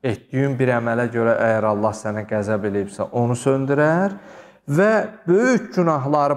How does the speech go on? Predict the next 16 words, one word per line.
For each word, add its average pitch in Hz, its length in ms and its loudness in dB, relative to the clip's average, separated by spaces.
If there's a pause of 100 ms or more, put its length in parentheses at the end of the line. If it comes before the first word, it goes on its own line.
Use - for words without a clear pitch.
bağışlayar. 120 720 0 (300)
Və 175 260 0
tuhavvinul 185 880 0 (320)
hisab. 151 580 -2 (1040)
Və 151 280 2 (400)
hesabı 147 760 0 (500)
yüngülləşdirər. 120 1120 0 (420)
Və 165 180 0 (440)
ardıca 175 580 -2
buyurur 170 480 0
ki, 202 200 2 (1400)
atam 180 420 -2
deyərdi 160 500 0
ki, 120 220 -4 (1080)
elə 175 260 2
ki, 180 240 0